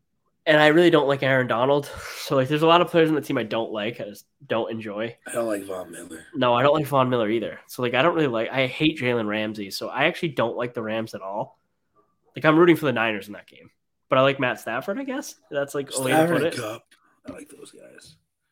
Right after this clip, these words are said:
Speaker 2: But definitely those two. Um,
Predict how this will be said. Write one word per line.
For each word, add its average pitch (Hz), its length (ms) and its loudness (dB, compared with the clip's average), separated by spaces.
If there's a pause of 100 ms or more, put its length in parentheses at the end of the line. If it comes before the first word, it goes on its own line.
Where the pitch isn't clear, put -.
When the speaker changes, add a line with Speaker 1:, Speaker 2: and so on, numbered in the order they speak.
(1800)
Speaker 2:
But 107 320 -10 (480)
definitely 151 300 0
those 117 300 -2
two. 101 440 -8
Um, 95 440 -16